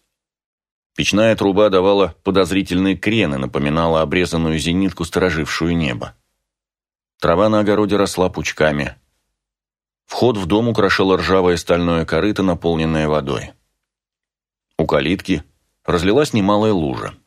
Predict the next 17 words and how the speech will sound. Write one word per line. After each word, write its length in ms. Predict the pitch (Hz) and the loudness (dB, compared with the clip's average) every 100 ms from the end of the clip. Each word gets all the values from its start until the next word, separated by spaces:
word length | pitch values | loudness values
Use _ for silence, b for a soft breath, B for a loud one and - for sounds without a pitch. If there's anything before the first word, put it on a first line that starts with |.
| _ _ _ _ _ _ - | _ _ _ _ _ _ -4
Похоже, 380 | - 90 87 87 | -2 0 0 0
она 140 | 85 | 0
никогда 420 | 87 80 80 76 | -2 -2 0 0
не 120 | 80 | -2
пересыхала, 680 | 80 80 - - 101 101 80 b b b _ | -2 -4 -4 -2 2 2 0 b b b _
пополнялась 560 | 85 98 107 131 117 - | 0 2 2 2 2 0
из 100 | 92 | 0
незримых 540 | 107 92 101 95 90 | 0 2 0 0 0
источников. 760 | 98 - 78 - - - - - _ _ _ _ _ _ _ _ _ _ | -4 -2 -4 -4 -6 -6 -8 -12 _ _ _ _ _ _ _ _ _ _
С 140 | - - | -4 -2
одного 300 | 85 98 110 | 0 0 0
бугорка 460 | 98 98 95 101 | 0 0 0 0
на 100 | 98 | 0
другой 460 | 85 85 78 110 87 _ _ - | 0 -2 0 0 -2 _ _ -12
были 280 | - 101 123 | -2 0 0
переброшены 640 | 117 98 101 110 92 80 | 0 0 2 0 0 -4
доски 460 | 69 82 78 85 | -2 -2 -2 -6